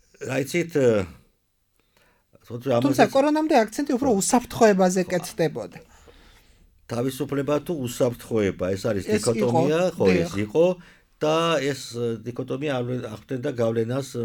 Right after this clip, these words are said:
Speaker 1: საერთოდ, ე, მ, პოლიტიკაზე ზოგადად, ე, წამყვანი ქვეყნების. დღეს, ე, ეს უსაფრთხოება, სხვათა შორის და ჯანმრთელობა რაღაც სინონიმური ცნებებია, თუმცა იქ კიდევ სხვა
Speaker 2: კი,
Speaker 1: კომპონენტია,
Speaker 2: სხვა
Speaker 1: ბატონო,
Speaker 2: კომპონენტებია,
Speaker 1: ხო.
Speaker 2: დიახ,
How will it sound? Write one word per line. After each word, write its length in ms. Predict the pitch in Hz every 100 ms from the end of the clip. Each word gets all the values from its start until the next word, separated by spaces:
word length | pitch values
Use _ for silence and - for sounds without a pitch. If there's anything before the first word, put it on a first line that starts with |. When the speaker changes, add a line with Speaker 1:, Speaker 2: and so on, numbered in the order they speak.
| 107
Speaker 1:
საერთოდ, 440 | 107 104 104 127 127
ე, 160 | 110 104 101 - - - - -
მ, 480 | 90 95 87 92 98
პოლიტიკაზე 560 | 120 110 110 110 104 117
ზოგადად, 560 | 120 107 98 87 82 78
ე, 200 | - 90 90 87 87 87
წამყვანი 400 | 95 95 98 101
ქვეყნების. 540 | 104 95 95 85 82 - - - _ _ -
დღეს, 500 | - 135 156 180 - - - - _ _ _ _ _ _ _ _
ე, 120 | - - - -
ეს 160 | 120 117
უსაფრთხოება, 680 | 135 117 139 127 185 208 135
სხვათა 400 | 117 120 113 117
შორის 200 | 120 110
და 100 | 101
ჯანმრთელობა 600 | - 107 113 175 185 127
რაღაც 300 | 117 120 127
სინონიმური 760 | 127 151 147 147 147 147 143 139
ცნებებია, 640 | 131 131 120 120 101 80
თუმცა 240 | - 104 113 98
იქ 120 | 98 -
კიდევ 240 | 113 98
სხვა 220 | 92 - 104
Speaker 2:
კი, 60 |
Speaker 1:
კომპონენტია, 360 | 110 269 196 170
Speaker 2:
სხვა 120 | 170
Speaker 1:
ბატონო, 120 | -
Speaker 2:
კომპონენტებია, 640 | 226 226 214 202 180 151 156
Speaker 1:
ხო. 80 |
Speaker 2:
დიახ, 200 | 180 165